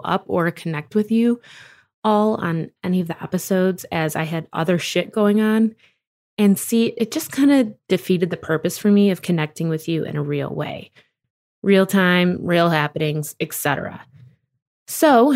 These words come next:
that's just my long-winded way of saying that I didn't just wanna insert some next in line recording that I couldn't talk with you about throughout the week. Now I can focus, and I'm back with a burning question for you all.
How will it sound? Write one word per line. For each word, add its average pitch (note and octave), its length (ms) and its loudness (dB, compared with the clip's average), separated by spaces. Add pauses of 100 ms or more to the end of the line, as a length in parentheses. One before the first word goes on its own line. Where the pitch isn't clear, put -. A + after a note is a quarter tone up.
(240)
that's B3+ 280 0
just C#4+ 180 -2
my D4+ 240 2
long-winded F#3 800 4
way E3 220 4
of E3 80 0
saying D#3 320 -2
that D#3 160 -4
I F3+ 160 -6
didn't A#3+ 400 4
just G#3+ 180 -2
wanna F3 220 0
insert E3+ 420 -2
some D#3+ 360 -4
next D3+ 440 -6
in G3+ 160 4
line F#3 260 2
recording F3 580 0
that D#3+ 200 -2
I - 80 -12
couldn't E3 320 -4
talk E3+ 340 -6
with E3+ 140 -6
you E3+ 140 2
about D#3 340 -2
throughout C#3+ 300 -8
the D3 80 -8
week. - 320 -12 (640)
Now D3 180 0
I D#3 60 0
can B3 160 2
focus, F#4 500 0 (540)
and F#3+ 120 2
I'm B3 300 2 (260)
back E3+ 360 -2 (120)
with G3 220 -2
a E3 160 -2 (160)
burning F3+ 560 4 (460)
question - 640 -4
for - 140 -6
you C3+ 240 -4
all. - 280 -8